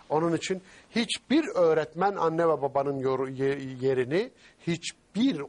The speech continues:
okulda evin yerini tutmaz. Dolayısıyla anne babalar eğer vazifelerini asıp da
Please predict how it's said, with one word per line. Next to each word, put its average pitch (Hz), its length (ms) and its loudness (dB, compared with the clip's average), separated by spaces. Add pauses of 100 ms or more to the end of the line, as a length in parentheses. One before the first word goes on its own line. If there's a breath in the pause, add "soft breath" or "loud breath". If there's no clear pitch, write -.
okulda 160 840 0
evin 143 500 -2
yerini 113 420 -4
tutmaz. 107 460 -8 (840 loud breath)
Dolayısıyla 180 760 2 (320 soft breath)
anne 196 360 2
babalar 175 520 4 (100)
eğer 160 320 4 (160)
vazifelerini 165 1000 2
asıp - 640 -4
da 110 220 0